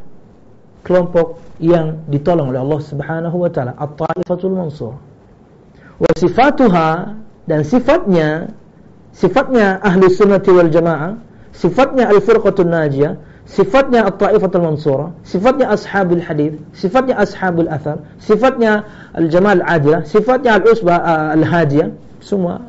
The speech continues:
nama yang untuk menunjukkan ahli sunnati wal jamaah. Sifat mereka adalah,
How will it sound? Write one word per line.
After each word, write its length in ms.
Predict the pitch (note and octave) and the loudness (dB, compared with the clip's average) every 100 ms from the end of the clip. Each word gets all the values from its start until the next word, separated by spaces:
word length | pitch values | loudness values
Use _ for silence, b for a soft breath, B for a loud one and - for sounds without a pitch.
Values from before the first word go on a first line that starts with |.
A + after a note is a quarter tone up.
| F#3 | -8
nama 360 | C#3+ D3+ F3+ - - - - - - - - | -6 -6 -8 -16 -20 -20 -20 -20 -20 -20 -14
yang 240 | C#3 C3+ | -10 -8
untuk 240 | C#3 D3 C#3+ | -6 -4 -4
menunjukkan 560 | C#3 C3+ C#3 D3+ E3+ | -4 -4 -2 -2 -4
ahli 320 | E3+ C3+ D#3 | -4 -4 -2
sunnati 400 | D#3 F3+ E3+ D#3+ | -2 -2 -4 -2
wal 200 | D#3+ D#3 | 0 0
jamaah. 280 | C#3+ B2 A#2+ B B | -2 -6 -10 B B
Sifat 320 | - C#4+ C#4 A3 | -2 0 2 2
mereka 420 | G#3+ F#3 D#3 B2+ | 2 2 0 -2
adalah, 200 | A#2 | -6